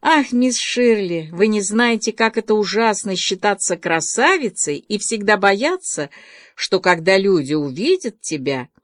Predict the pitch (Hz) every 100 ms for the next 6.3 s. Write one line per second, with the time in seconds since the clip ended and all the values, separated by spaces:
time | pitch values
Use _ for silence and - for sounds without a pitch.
0 | _ - 165 151 131 147 127 147 - 165
1 | 160 160 160 160 156 165 165 202 330 330
2 | - 147 147 135 151 147 147 - 175 202
3 | 196 123 - - _ _ _ _ - 370
4 | 370 339 - 359 349 339 - 139 - _
5 | _ _ - - - - 180 175 151 143
6 | 208 247 220